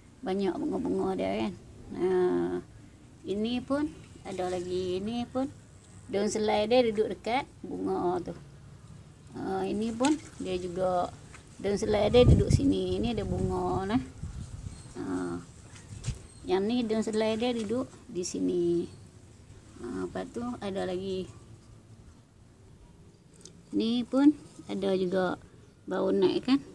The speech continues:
Ni ada daun selai juga. Ah. Ni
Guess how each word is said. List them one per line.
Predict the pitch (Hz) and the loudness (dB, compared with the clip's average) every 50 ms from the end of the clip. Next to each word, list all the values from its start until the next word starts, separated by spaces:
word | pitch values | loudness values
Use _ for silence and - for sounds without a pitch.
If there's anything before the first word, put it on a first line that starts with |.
| - - - | -20 -8 -4
Ni | 208 208 202 | -2 0 0
ada | 190 185 196 190 180 | 0 0 0 0 2
daun | 185 180 175 | 2 2 0
selai | 175 - 185 185 180 180 | 0 0 -4 -2 -2 -2
juga. | 180 180 180 175 - - - - - - - - - - - - - - - - - - - - - - - - 147 | -2 -2 -4 -6 -8 -10 -12 -18 -20 -20 -20 -20 -20 -20 -20 -20 -20 -20 -20 -20 -20 -20 -20 -20 -20 -20 -16 -10 -6
Ah. | 160 180 190 180 175 175 175 170 175 - - - - - - - - - - - - - - - - - - - - - - - - - - - - - - - - - - - - - 214 | -4 -2 0 0 0 0 0 -2 -4 -8 -16 -20 -20 -20 -20 -20 -20 -20 -20 -20 -20 -20 -20 -20 -20 -20 -20 -20 -20 -20 -20 -20 -20 -20 -20 -20 -20 -20 -20 -20 -20 -20 -20 -20 -14 -8 -6
Ni | 220 226 233 226 | -4 -4 -4 -6